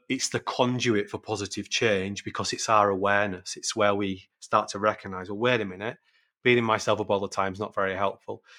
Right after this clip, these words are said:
Checking my emails ten times a day is not very helpful. Not sleep, sleeping like I am isn't very helpful." So it's that self-awareness, but it's a limited resource. So we can't rely on willpower to see the change through.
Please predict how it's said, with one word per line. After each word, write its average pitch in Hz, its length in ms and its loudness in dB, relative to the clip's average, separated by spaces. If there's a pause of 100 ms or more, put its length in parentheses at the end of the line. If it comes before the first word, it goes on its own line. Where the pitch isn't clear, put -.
(160)
Checking 113 280 -2
my 101 140 4
emails 104 320 2
ten 101 160 0
times 98 240 -2
a 98 40 -2
day 95 120 -2
is 92 100 -4
not 98 160 -2
very 98 180 0
helpful. 104 460 -2 (680)
Not 110 200 2
sleep, 104 420 2
sleeping 110 380 2
like 98 240 2
I 98 60 4
am 98 100 0
isn't 95 180 -8
very 95 220 -6
helpful." 101 440 -8 (460)
So - 140 -4
it's 120 160 -4
that 147 180 2
self-awareness, 101 1400 0 (560)
but 110 80 -4
it's 107 120 -2
a 123 60 0
limited 120 460 0
resource. 101 480 0
So 110 100 -4
we 107 80 -6
can't 127 380 2
rely 107 340 0
on 101 160 -4
willpower 104 520 0
to - 120 -14
see 98 300 -6
the 92 100 -14
change 92 400 -6
through. 95 300 -6